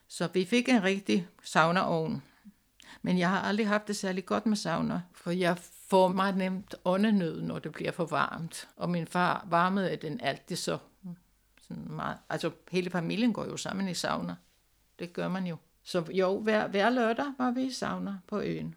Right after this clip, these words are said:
Og om vinteren var vi også nogle gange, når jeg var barn, i en fælles sauna, men så fik vi en ny lejlighed med en ordentlig badeværelse,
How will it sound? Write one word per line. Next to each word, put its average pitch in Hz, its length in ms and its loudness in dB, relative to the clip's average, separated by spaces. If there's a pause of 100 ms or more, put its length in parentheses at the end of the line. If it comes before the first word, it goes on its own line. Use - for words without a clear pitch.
(140)
Og - 340 -8
om 180 280 -4
vinteren 247 680 2 (340)
var 180 320 -4
vi 202 200 0
også 202 300 -2
nogle 196 380 4
gange, 202 440 0
når 202 100 2
jeg 175 180 -2
var 180 80 -2
barn, 180 420 -4
i 196 120 -4
en 175 140 -2
fælles 175 360 -4
sauna, 170 440 -4
men 175 180 -2
så 202 180 -6
fik 202 280 -8
vi 190 60 -4
en 185 120 -2
ny 190 160 -2
lejlighed 180 440 -2
med 175 140 -2
en 170 100 -4
ordentlig 180 280 -6
badeværelse, 160 720 -4